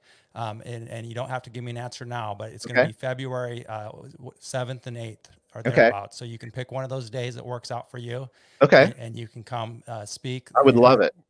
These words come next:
Speaker 1: yeah, thank you. Oh,
Speaker 2: I would love
Speaker 1: great.
Speaker 2: it. Let's talk about it offline.
Speaker 1: For sure,
Speaker 2: What's
Speaker 1: for sure.
Speaker 2: funny is our annual event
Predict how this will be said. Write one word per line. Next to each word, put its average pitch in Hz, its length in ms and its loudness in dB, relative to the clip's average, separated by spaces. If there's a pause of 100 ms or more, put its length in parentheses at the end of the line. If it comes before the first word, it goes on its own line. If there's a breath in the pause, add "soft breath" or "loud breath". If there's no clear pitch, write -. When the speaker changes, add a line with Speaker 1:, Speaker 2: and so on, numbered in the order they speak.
Speaker 1:
yeah, 131 300 -6
thank 139 300 -8
you. 110 140 -14
Oh, 123 120 -8
Speaker 2:
I 135 80 -6
would 151 100 4
love 151 140 10
Speaker 1:
great. 127 100 8
Speaker 2:
it. 135 40 0
Let's 175 260 8
talk 196 240 8
about 175 240 10
it 139 140 8
offline. 131 640 6
Speaker 1:
For 175 60 -6
sure, 170 340 -10
Speaker 2:
What's 135 240 6
Speaker 1:
for - 100 -16
sure. - 20 2
Speaker 2:
funny 214 300 6
is 127 240 8 (220)
our 208 520 8
annual 156 500 6
event 120 520 4